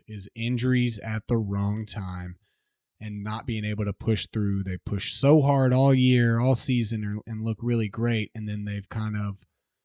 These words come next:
fell off towards the playoff time. I don't know if it's they're tired or the injuries have caught up with them.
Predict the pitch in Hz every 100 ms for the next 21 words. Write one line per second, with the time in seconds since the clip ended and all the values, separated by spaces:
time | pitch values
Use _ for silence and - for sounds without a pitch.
0 | _ _ _ _ 139 127 113 117 117 -
1 | 117 113 101 107 - 110 113 120 - 120
2 | 117 113 101 - 101 98 95 - 101 -
3 | - 92 90 - 131 127 120 135 135 113
4 | 98 - 123 120 117 110 107 - 117 107
5 | 113 127 131 - 123 120